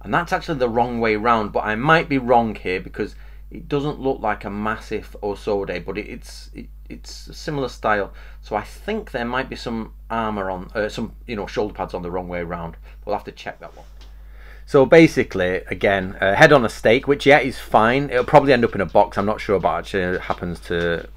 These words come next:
uh, his head. But there should be a tag in it, really. It's not necessarily always. There should be, but I'd have put a tag on that, to be honest, 'cause, uh, normally heads need to be tagged so you know who they are.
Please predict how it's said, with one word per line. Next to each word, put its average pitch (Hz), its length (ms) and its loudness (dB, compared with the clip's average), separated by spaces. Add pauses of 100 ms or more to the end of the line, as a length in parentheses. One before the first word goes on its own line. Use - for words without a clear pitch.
(340)
uh, 87 160 0
his 90 220 -10
head. 90 240 -2 (380)
But 214 140 0
there 208 140 2
should 165 220 -2
be 160 80 2
a 151 60 4
tag 131 340 0
in 92 100 -2
it, 85 120 -8
really. 85 360 -6 (260)
It's 202 240 6
not 214 280 10
necessarily 165 600 10
always. 101 640 10 (240)
There 117 120 4
should - 480 8
be, 98 280 0 (300)
but 107 240 4
I'd 117 280 8
have 107 80 -2
put 104 160 0
a 101 40 -6
tag 98 240 4
on 82 140 -8
that, 87 200 -8
to 92 80 -14
be 90 120 -2
honest, 87 260 -4
'cause, 95 220 -4 (340)
uh, 92 260 0
normally 101 720 0 (360)
heads - 320 -4
need 101 180 -2
to 90 60 -12
be 101 120 -6
tagged - 360 -2
so 95 100 -6
you 90 80 -6
know 90 140 -4
who 95 400 -12
they 87 180 -10
are. 90 200 -16